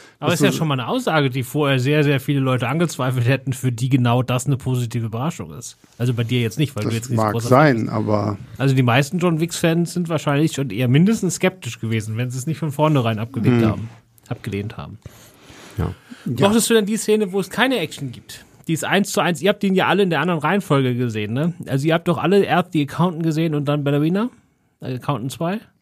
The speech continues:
Speaker 2: Ja.
Speaker 1: Weil die haben ja beide die exakt selbe Szene. Ähm, und ich hab's aber in einer anderen Reihenfolge gesehen, weil ich Ballerina schon so früh sehen durfte. Äh, wo man, äh,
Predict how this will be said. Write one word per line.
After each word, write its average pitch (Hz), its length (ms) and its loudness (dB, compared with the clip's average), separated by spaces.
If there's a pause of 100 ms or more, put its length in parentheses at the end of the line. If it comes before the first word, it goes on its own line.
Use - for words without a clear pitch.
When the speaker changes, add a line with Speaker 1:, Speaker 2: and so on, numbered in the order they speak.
(140)
Speaker 2:
Ja. 120 320 0 (460)
Speaker 1:
Weil 135 100 0
die 151 80 2
haben 156 80 2
ja 165 80 0
beide 165 360 2
die 156 100 -2
exakt - 400 -4
selbe 156 240 0
Szene. 175 400 -2 (720)
Ähm, 160 520 2 (440)
und 151 180 0
ich 156 100 -2
hab's 165 160 2
aber 165 100 2
in 147 60 0
einer 151 120 0
anderen 165 180 0
Reihenfolge 139 380 2
gesehen, 139 320 0
weil 135 100 2
ich 131 100 -6
Ballerina 139 400 4
schon 135 160 0
so 123 80 -2
früh 180 220 0
sehen 101 220 -2
durfte. 113 400 -6 (500)
Äh, 131 320 0
wo 135 260 0
man, 139 380 0
äh, 120 460 -2